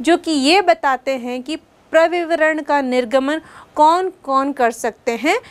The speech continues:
तो प्रविवरण का निर्गमन जो है कंपनी के निर्माण में जितने व्यक्ति लगे हुए हैं और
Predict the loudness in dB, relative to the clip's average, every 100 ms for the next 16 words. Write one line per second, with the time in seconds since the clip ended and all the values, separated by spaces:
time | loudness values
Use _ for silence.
0 | -20 -20 _ 0 0 0 _ 0 0 0
1 | -2 -4 -2 -2 -2 -4 -4 -4 -4 -4
2 | -4 -4 -2 -4 0 -2 0 -2 0 0
3 | -2 -2 0 0 0 0 0 2 2 0
4 | -2 -6 -8 -8 -4 0 2 2 2 0
5 | 0 0 2 2 2 2 2 0 2 2
6 | 0 -4 -20 -20 -2 2 4 2